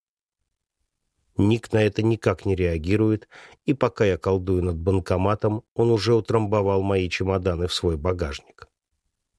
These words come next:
«Как успехи?» «Отлично. На самом деле я уже третий раз ввожу пин-код, но мне выдает ошибку. На четвертый раз эта коробка вообще съедает мою карточку прямо у меня на глазах».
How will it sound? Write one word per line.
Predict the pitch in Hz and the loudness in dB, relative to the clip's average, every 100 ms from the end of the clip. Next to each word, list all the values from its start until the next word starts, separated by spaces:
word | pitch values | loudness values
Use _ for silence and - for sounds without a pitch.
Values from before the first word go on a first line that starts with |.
| _ _ _ - | _ _ _ -2
«Как | 123 117 | 0 2
успехи?» | 123 - 120 90 - - _ _ _ _ _ _ _ _ _ | -2 0 -2 -2 -8 -20 _ _ _ _ _ _ _ _ _
«Отлично. | 107 104 127 107 - - - _ - - - 165 | -2 -2 -2 -4 -4 -8 -14 _ -20 -20 -6 -2
На | |
самом | 127 143 131 113 | 2 4 4 2
деле | 120 110 107 | 2 2 4
я | 104 | 2
уже | 98 98 | 2 -2
третий | 104 107 - 98 | 0 -2 2 2
раз | 101 - | 2 0
ввожу | 87 95 90 95 | -2 -2 0 -4
пин-код, | - 90 85 123 117 - _ - - | -2 -2 0 2 0 -2 _ -20 -8
но | - 135 | 0 4
мне | 123 120 | 4 4
выдает | 110 104 101 98 101 | 2 2 0 0 0
ошибку. | 95 - 76 _ - - _ _ | -2 -2 -6 _ -20 -20 _ _
На | 107 98 | 0 2
четвертый | 95 - 113 113 - | 0 0 2 2 2
раз | 117 104 - - | 0 0 -6 -6
эта | 113 104 - | -6 -4 -2
коробка | 101 101 - 113 | 0 0 0 -2
вообще | 101 117 - - | 0 0 -2 -2
съедает | 92 - 85 90 82 | -2 -2 -4 -2 -2
мою | 92 82 76 | -4 -4 -2
карточку | 107 101 104 - - | -2 -2 -6 -4 -4
прямо | 104 107 90 85 | -2 0 0 0
у | 92 | 0
меня | 98 92 73 | 0 -2 -4
на | 80 | -6
глазах». | 78 92 82 - - | -2 0 -2 -8 -18